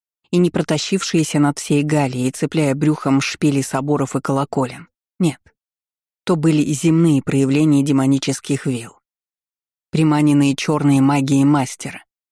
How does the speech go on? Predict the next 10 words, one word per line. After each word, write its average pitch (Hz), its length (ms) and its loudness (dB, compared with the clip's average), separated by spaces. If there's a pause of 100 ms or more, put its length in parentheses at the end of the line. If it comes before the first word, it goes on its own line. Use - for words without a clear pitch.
(380)
Эманации 165 600 2
мирового 156 640 2
зла, 151 440 0
пришедшие 135 600 -2
на 127 160 2
помощь 139 340 2
своему 135 380 2
воплощению 135 720 0
на 135 120 4
земле. 131 460 0